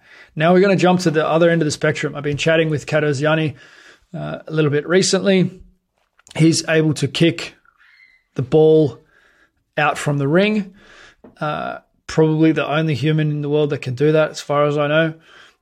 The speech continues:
Look at these legs. They don't look like Dmitry Klokov's, right? So what I wanna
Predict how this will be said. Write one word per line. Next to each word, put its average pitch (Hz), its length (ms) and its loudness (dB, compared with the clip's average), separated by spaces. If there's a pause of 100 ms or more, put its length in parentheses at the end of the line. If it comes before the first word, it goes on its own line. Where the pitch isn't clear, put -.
(120)
Look 170 260 2
at 180 100 -4
these 170 220 4
legs. 180 380 2
They 160 240 0
don't 156 220 2
look 151 160 -2
like 151 180 0
Dmitry 147 400 -6
Klokov's, - 520 -6
right? 143 280 -2
So 147 360 0 (960)
what 165 200 2
I 160 40 4
wanna 170 340 4